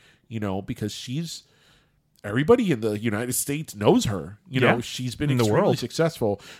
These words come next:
Speaker 1: When she was on Modern Family, she was one of the highest paid actresses.
Speaker 2: Yeah.
Speaker 1: You know, she has a huge accent. You know, she's very much Col-, Colombiana and, you know, unapologetically Latina, and it's front and center in everything that she does. And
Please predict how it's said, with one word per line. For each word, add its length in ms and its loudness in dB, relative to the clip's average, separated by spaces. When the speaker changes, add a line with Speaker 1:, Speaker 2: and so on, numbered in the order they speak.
Speaker 1:
When 80 -6
she 120 -6
was 100 -2
on 80 0
Modern 280 0
Family, 300 -2
she 120 -2
was 100 0
one 120 -4
of 40 -4
the 60 -4
highest 360 -2
paid 180 -2
actresses. 720 -8
Speaker 2:
Yeah. 120 -6
Speaker 1:
You 80 -10
know, 120 -2
she 120 -4
has 100 -2
a 40 -14
huge 500 -6
accent. 580 -6
You 140 -6
know, 120 -2
she's 320 -8
very 440 -2
much 260 -4
Col-, 340 -4
Colombiana 800 0
and, 100 -6
you 120 -4
know, 360 2
unapologetically 1000 2
Latina, 840 2
and 200 -6
it's 180 -2
front 320 2
and 140 0
center 340 2
in 80 -4
everything 340 -4
that 120 -4
she 160 -8
does. 480 -2
And 460 -2